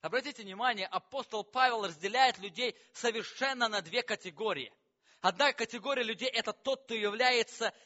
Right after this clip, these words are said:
э, человеком мира сего, и тот, кто является Божьим детем, и поэтому он говорит, «Они от мира, но вы не от мира». Это великая перемена, которую мы имеем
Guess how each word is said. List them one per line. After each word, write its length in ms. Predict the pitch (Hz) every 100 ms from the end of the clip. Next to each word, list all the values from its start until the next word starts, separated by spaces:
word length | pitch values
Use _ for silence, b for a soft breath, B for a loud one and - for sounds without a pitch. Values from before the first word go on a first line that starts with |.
| B -
э, 240 | 160 139
человеком 720 | - 208 202 170 262 262 214
мира 300 | 208 277 254
сего, 440 | 202 - 196 170 127 _ _ b b
и 80 |
тот, 280 | 240 311 277
кто 100 | -
является 760 | 247 226 240 262 240 - 220 - -
Божьим 500 | 143 240 277 - 220
детем, 480 | 175 208 - 262 226
и 120 | 240
поэтому 420 | 226 247 254 247
он 140 | 247 208
говорит, 480 | 208 208 220 269 - B B
«Они 520 | 190 220 277 262 196 _ _ _ -
от 240 | 202 -
мира, 400 | 214 277 240 180
но 180 | 190 220
вы 200 | 220 285
не 120 | 226
от 160 | 185 -
мира». 320 | 160 143 107 - _ _ _ _ _ _ _ _ _ B B
Это 180 | 254 233
великая 380 | 262 302 -
перемена, 560 | - 247 226 220 277 254
которую 420 | 233 226 277 240
мы 260 | 240 269 233
имеем 280 | 233 269